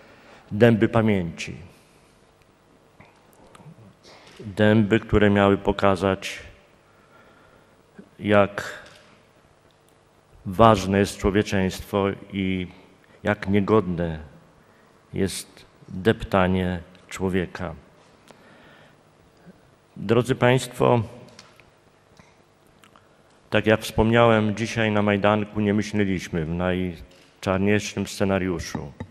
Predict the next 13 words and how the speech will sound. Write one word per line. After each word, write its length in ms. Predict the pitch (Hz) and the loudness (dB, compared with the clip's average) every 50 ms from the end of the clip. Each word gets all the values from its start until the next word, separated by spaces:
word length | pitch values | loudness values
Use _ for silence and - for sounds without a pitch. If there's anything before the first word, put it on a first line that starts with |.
| _ _ _ - - - - - - - - _ _ _ _ _ _ _ _ _ _ _ _ _ - | _ _ _ -20 -20 -20 -20 -20 -20 -20 -20 _ _ _ _ _ _ _ _ _ _ _ _ _ -20
że 300 | 98 90 85 - 101 104 | -18 -6 -2 2 2 2
obudzimy 440 | 104 90 104 104 - 107 104 104 101 | 2 2 -2 -2 0 0 0 0 -2
się 420 | - - 104 101 95 98 95 90 - | -2 0 0 0 0 0 -2 -4 -8
w 360 | - - - - - - - - | -14 -18 -20 -20 -20 -20 -20 -8
innej 280 | - 107 101 98 104 101 | -4 -2 2 2 2 2
rzeczywistości, 1040 | 90 101 101 - 110 104 101 98 - - - 101 92 - - - - - - 82 76 73 - _ _ _ _ _ _ _ _ _ - _ _ _ _ _ _ _ _ _ _ - | 2 -2 -4 -4 -4 -4 -4 -6 -6 -4 -2 -2 -2 -4 -8 -14 -14 -12 -10 -10 -12 -12 -16 _ _ _ _ _ _ _ _ _ -20 _ _ _ _ _ _ _ _ _ _ -18
że 240 | 85 80 90 98 92 | -10 -4 -4 -4 -2
ta 200 | - 101 101 98 | 0 0 -2 -2
pamięć 1080 | - - - - 101 101 101 101 104 104 101 104 104 113 117 110 - - - - - - - - _ _ _ _ _ _ _ _ _ _ _ _ _ _ _ _ _ _ _ | -2 -10 0 2 4 4 6 4 4 4 4 2 2 0 -2 -4 -8 -12 -12 -14 -16 -18 -20 -20 _ _ _ _ _ _ _ _ _ _ _ _ _ _ _ _ _ _ _
będzie 680 | - 92 101 104 107 101 101 101 104 107 107 110 110 107 - | -2 0 2 2 2 0 -2 -2 0 0 0 0 -2 -4 -6
i 40 | - | -8
ten 240 | - - 92 92 | -4 -4 -2 -2
scenariusz 920 | 92 - - - - 101 101 101 101 107 107 104 110 110 110 107 - - - | -4 -6 -10 -4 -2 0 2 4 4 2 2 0 -2 -4 -4 -6 -10 -16 -18